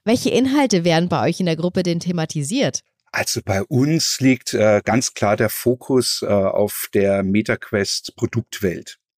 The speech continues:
Speaker 2: Ja, und dazu eben auch das Thema Extended Reality. Das schließt eben die V R, ne, die virtuelle Realität, oder die Augmented Reality mit ein.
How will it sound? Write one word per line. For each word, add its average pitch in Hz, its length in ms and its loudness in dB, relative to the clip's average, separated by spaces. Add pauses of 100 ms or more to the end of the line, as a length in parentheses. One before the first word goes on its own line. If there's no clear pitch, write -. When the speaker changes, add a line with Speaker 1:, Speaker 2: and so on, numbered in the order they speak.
(120)
Speaker 2:
Ja, 90 180 -2
und 95 560 -4
dazu 104 300 -2
eben 101 280 -2
auch 95 200 -4
das - 180 -6
Thema 101 260 0
Extended 98 640 -4
Reality. 131 640 0
Das 104 140 -12
schließt - 360 -6
eben 92 200 -4
die 90 140 -4
V 95 280 -4
R, 113 360 -4
ne, 135 120 -4
die 98 180 -6
virtuelle 101 440 -2
Realität, 95 680 -4 (400)
oder 117 360 2
die 110 400 2
Augmented 113 600 0
Reality 90 460 -4
mit 95 260 -4
ein. 90 360 -8